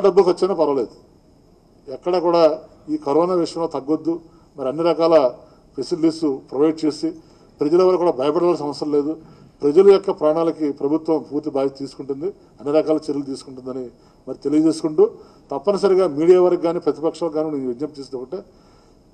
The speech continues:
వాస్తవాలు మీరు చెప్పండి, వాస్తవాలు ప్రచురించండి, కానీ లేని మనం చెప్పి ప్రజల్లో ఒక రకమైనటువంటి భయాందోళనలే కలిగించొద్దని. ఎందుకంటే ఇదేదో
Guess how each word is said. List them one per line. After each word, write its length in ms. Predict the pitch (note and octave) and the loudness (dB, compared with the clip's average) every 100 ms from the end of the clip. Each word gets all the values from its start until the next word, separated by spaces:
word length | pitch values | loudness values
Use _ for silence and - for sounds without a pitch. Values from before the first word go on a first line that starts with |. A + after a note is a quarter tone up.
| _ _ _ _ _ A2+ B2 | _ _ _ _ _ -8 -2
వాస్తవాలు 500 | F3+ - A3+ A3+ A3+ G#3 | 0 2 6 8 8 8
మీరు 160 | G#3+ E3+ - - _ _ _ _ _ _ _ _ _ - | 6 4 0 -20 _ _ _ _ _ _ _ _ _ -4
చెప్పండి, 360 | D#3+ D#3+ D#3+ G2+ - - A#2 | -2 0 -2 -2 -16 -20 -6
వాస్తవాలు 420 | C3 D#3+ G3+ G3 G3 | -2 0 2 0 0
ప్రచురించండి, 520 | D#3+ E3 E3 C#3 G2 - _ _ _ _ E3+ | -4 -2 -4 -6 -10 -20 _ _ _ _ -8
కానీ 240 | F#3 G#3 F#3+ E3+ C#3 | 0 4 4 2 6
లేని 280 | F3 A#3+ B3 A3+ G3+ | 8 8 6 4 4
మనం 140 | G3+ G3+ | 2 2
చెప్పి 240 | F3 G#3 F3+ F3 | 0 4 4 4
ప్రజల్లో 320 | D#3 E3+ F3+ E3+ | 2 4 6 4
ఒక 80 | C3+ C#3+ | 2 -4
రకమైనటువంటి 460 | D3+ G3+ F#3 E3+ - | -2 -2 -2 -4 -2
భయాందోళనలే 640 | C3+ F3+ F#3 F#3 F#3 F#3 D3+ C#3+ - _ C3+ | 2 2 0 -2 -2 0 -2 -4 -18 _ -2
కలిగించొద్దని. 580 | D3+ E3+ D#3+ D3+ E3+ A3 - - - C3+ | 0 0 -2 0 0 -2 -14 -20 -12 -2
ఎందుకంటే 460 | F3 G3+ G3 F#3+ F3 F#3+ F3+ C3+ | 2 4 4 6 6 4 -4 0
ఇదేదో 280 | D#3+ F#3 | 4 6